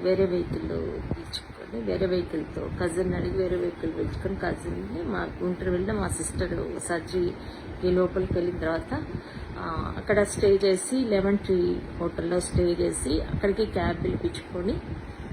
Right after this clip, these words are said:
మ్, వాళ్ళైతే అరేంజ్ చేస్తారు కదా, నెల్లూరు క్యాబ్ పిలిపించుకొని వెళ్దాం, వీళ్ళు వెహికల్ కూడా లాగేసుకున్నారు అనుకున్నాను. ఈ లోపల మళ్ళీ మా కజిన్ లెమన్ ట్రీకి వెళ్తే, ఆ, అక్కడెవరో దిగున్నారు, um, I, I don't know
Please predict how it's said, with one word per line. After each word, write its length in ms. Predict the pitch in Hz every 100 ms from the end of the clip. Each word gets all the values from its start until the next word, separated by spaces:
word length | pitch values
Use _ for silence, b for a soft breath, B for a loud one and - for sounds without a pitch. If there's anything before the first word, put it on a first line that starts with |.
| - -
మ్, 380 | 175 175 170 170 - -
వాళ్ళైతే 520 | 190 196 190 180 190 185
అరేంజ్ 280 | 180 185 170
చేస్తారు 380 | 160 - 147 151
కదా, 220 | 147 147 - - - 185
నెల్లూరు 420 | 190 185 185 185
క్యాబ్ 260 | 175 160 156
పిలిపించుకొని 640 | 156 147 156 - - 175
వెళ్దాం, 380 | 160 156 180 196
వీళ్ళు 180 | 175 165
వెహికల్ 360 | 175 170 180
కూడా 180 | 180 170
లాగేసుకున్నారు 840 | 160 151 160 - - 160 156 170
అనుకున్నాను. 920 | 170 156 - 156 151 196 453 - - B B B B 202
ఈ 80 | 196
లోపల 380 | 190 175 226 269
మళ్ళీ 300 | 226 190 196
మా 160 | 185
కజిన్ 720 | 175 180 170 180 180 175 175
లెమన్ 260 | 185 196 208
ట్రీకి 340 | 202 190 180
వెళ్తే, 600 | 180 165 117 135 127 101 - 57 -
ఆ, 360 | - 85 - -
అక్కడెవరో 460 | - 190 175 185 202
దిగున్నారు, 600 | 175 165 208 175 160 156 - - - -
um, 180 | 165 165 - 165 160
I, 280 | 160 165
I 80 | 175
don't 200 | 170 170
know 240 | 170 160